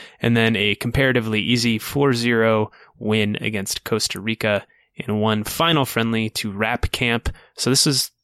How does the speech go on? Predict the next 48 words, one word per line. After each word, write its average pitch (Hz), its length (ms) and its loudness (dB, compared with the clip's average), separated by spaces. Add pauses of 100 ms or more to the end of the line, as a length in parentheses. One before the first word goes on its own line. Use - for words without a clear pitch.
this - 200 0
is 190 120 4
the 185 100 4
last 160 300 2
time 156 180 2
we're 143 100 2
gonna 131 160 2
see - 140 2
the 120 100 2
A 123 140 2
team 117 280 0
together 113 420 0 (420)
until 117 340 0
World 113 240 0
Cup - 180 -6
qualifying 110 560 0 (100)
starts - 440 -4
in 113 100 -12
September. 131 540 -2 (640)
The 127 100 -2
Gold 135 300 2
Cup 120 260 -2 (220)
is 107 180 -6
in 101 140 -4
July. 110 640 0
That 104 180 -2
will 98 80 -4
be, 98 500 -4
you 107 100 -6
know, 92 180 -8 (180)
a - 60 -12
pretty 101 260 -2
rotated 98 520 -4
squad. 104 340 -4
Probably 110 200 0
a 101 60 0
lot 101 160 -2
of 98 60 -4
M 104 120 -6
L 107 120 -2
S - 160 -2
guys 107 280 -2
on 107 140 -4
that 151 180 0
one. 170 220 4 (440)
Uh, 117 320 2 (160)
but 135 180 0
Paul, - 340 2